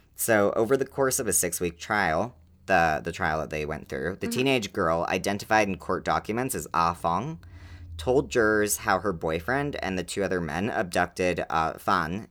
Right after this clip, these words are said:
Speaker 1: in March nineteen ninety-nine because she had failed to repay a monetary debt. So, like, this girl was, like, way too young to be involved in this, but she
Speaker 2: Mm-hmm.
Speaker 1: was, right? So apparently after Fan Man Yi died,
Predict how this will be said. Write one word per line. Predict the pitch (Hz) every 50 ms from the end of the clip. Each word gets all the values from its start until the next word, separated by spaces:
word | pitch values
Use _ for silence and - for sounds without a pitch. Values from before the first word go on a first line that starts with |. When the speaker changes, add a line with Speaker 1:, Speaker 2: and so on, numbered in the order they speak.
| _
Speaker 1:
in | - - 101 95
March | 90 87 87 87 85 - -
nineteen | 92 87 87 92 87 - 104 98
ninety-nine | 95 92 90 92 92 90 80 76 76 80 87 92 113 - -
because | 92 98 - 107 98 90
she | - -
had | 95 90 82
failed | - 95 90 92 92 -
to | -
repay | 104 101 98 - 98 82 80 85
a | 60 73
monetary | 85 80 76 80 80 78 - 87 78 80 78
debt. | - - 76 65 64 - - _ _ _ _ _ _ _ _ _ _ _
So, | - - 92
like, | 85 82 82 80 - - - _ _ _ _ _ _ _ -
this | - 95 90
girl | - 98 95 90 87
was, | 87 80
like, | 87 82 76 85
way | 92 87 90 85 82 80 78 78 80
too | - - - - 87 82
young | 76 71 73 73 76
to | -
be | - 80
involved | 76 73 71 65 69 73 -
in | 73
this, | 71 69 73 -
but | - 233 220
she | 220
Speaker 2:
Mm-hmm. | 208 90
Speaker 1:
was, | 76 64 67 71 78 - -
right? | 78 73 69 73 78 - - _ _
So | - - 127 123 120
apparently | - 123 123 127 143 147 135 160 147
after | 127 117 - 110 98
Fan | 101 98 98
Man | 95 95 95 95
Yi | 92 92
died, | 85 80 80 73 76 90 110 127 131 -